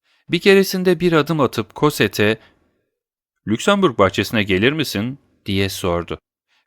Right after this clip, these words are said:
Cosette'in solgun yüzü ışıltıyla aydınlandı. "Evet," dedi. Oraya gittiler. Aradan üç ay geçmişti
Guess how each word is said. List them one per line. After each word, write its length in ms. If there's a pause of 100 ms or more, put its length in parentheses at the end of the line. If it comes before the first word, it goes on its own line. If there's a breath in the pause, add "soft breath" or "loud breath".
Cosette'in 440
solgun 480
yüzü 320
ışıltıyla 600
aydınlandı. 720 (420)
"Evet," 440 (420)
dedi. 280 (520)
Oraya 340
gittiler. 680 (260)
Aradan 520 (100)
üç 200
ay 180
geçmişti 580